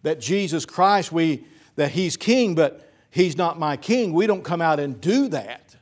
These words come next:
We don't say that with our mouth. But we infer it, or we, we show it by the way that we live our lives, that he's not our king. Now, wait a minute. He's,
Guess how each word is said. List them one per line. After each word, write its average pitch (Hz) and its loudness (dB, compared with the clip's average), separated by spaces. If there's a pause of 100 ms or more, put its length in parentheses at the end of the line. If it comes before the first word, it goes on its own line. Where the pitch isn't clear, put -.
(120)
We 147 -2
don't 196 2
say 202 0
that 165 0
with 143 -4
our 135 -4
mouth. 165 -6 (1300)
But 165 -2
we 175 0
infer 185 -4
it, 147 -2
or 151 0
we, 147 -4 (800)
we 147 -4
show 220 2
it 143 -6 (500)
by 143 -4
the 147 -4
way 160 -2
that 156 -4
we 156 -6
live 156 -4
our 156 -6
lives, 185 -14 (520)
that 139 -6
he's 143 -8
not 135 -6
our 127 -10
king. 190 -16 (2500)
Now, 143 -10
wait 220 -6
a 185 -8
minute. 127 -8
He's, 170 -8